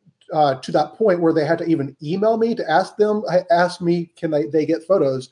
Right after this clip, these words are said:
They already, I, I'm being proactive. I'm already letting them know beforehand like, and so, I mean, that basically completely eliminates, and some people, they, um, some vendors, they just don't know how to ask. They don't, that they, they, they, they, they do need to be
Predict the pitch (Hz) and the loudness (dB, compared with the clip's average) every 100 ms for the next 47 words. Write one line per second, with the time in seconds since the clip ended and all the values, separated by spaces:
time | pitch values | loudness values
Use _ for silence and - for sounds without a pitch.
0 | _ _ 135 180 320 190 - 170 175 175 | _ _ -2 0 2 0 0 0 0 0
1 | 233 180 - - 240 147 - 131 123 170 | 0 0 0 2 2 2 -2 -16 -10 -2
2 | 202 202 156 143 147 190 190 139 127 127 | 2 4 4 2 2 2 2 -2 -4 -8
3 | 127 131 - 190 170 127 120 120 _ _ | -10 -14 -4 0 0 -4 -12 -16 _ _
4 | _ _ _ - 165 165 156 185 156 147 | _ _ _ -4 -2 0 -2 2 2 2
5 | 170 160 160 190 160 165 156 170 175 175 | 0 0 2 2 2 0 0 -4 -6 -10
6 | 170 208 220 220 175 147 156 160 160 135 | -10 -6 -2 0 0 0 0 0 0 -2
7 | 135 - _ _ - 180 180 330 262 175 | -4 -10 _ _ -2 0 2 2 2 2
8 | 165 170 - _ 175 214 214 180 175 170 | 2 0 -14 _ 2 2 4 2 2 0
9 | 165 165 - 190 240 180 151 165 165 156 | -4 -10 0 2 2 2 2 0 0 -2
10 | 170 208 143 127 165 185 170 160 143 - | -2 -4 -6 -2 0 2 2 0 -2 -2
11 | 180 277 214 233 240 - 151 156 - - | 0 2 0 -2 -4 -4 -4 -4 -8 -6
12 | 156 156 156 156 165 170 - _ 170 180 | -2 -2 -2 0 2 0 -8 _ 0 2
13 | 156 156 - - 139 160 165 160 139 117 | 4 0 -2 -12 -2 0 2 2 0 -2
14 | 165 180 190 170 | -2 0 0 4